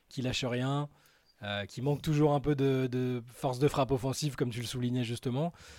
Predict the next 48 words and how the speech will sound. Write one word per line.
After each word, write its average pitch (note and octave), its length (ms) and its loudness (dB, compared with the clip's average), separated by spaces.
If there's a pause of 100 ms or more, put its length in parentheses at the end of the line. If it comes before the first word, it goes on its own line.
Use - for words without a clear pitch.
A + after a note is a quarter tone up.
(240)
Euh, A2+ 200 -2
mais B2 120 0
Paul C#3+ 200 8
George, D#3+ 300 8
euh, C3 160 4
à B2 40 0
partir D3 240 4
du F3 40 8
moment F3+ 120 8
où D3 40 6
Paul E3 180 6
George E3 180 6
a E3 40 8
accéléré, E3 520 4
où F#3 120 8
Westbrook D3+ 400 4
a D3+ 60 6
mis D3 160 4
plus C#3 160 -2
de C#3 100 2
tempo, D3+ 440 2 (640)
euh, A#2 440 -4
au C3 160 -4
final, C#3 340 -2
ça, A2+ 480 -2
les A2 160 -6
Clippers A#2+ 520 -4
sont, G#2 300 -8
sont G#2+ 160 -8
vraiment A2+ 300 -4
passés A#2+ 260 -4
devant A#2+ 160 -4
en A#2+ 60 -2
deuxième A#2 240 -2
mi-temps. D3+ 320 -2
Et C3+ 80 0
Paul A#2+ 180 -4
George C#3 200 -2
finit C#3 200 -4
avec A#2 140 -4
vingt-sept C3+ 380 -2
points, D3+ 280 -2 (460)
euh, A#2 120 -4
sept D3+ 220 2
rebonds D#3 360 4
et D3 60 4
sept - 220 0
passes. - 400 -2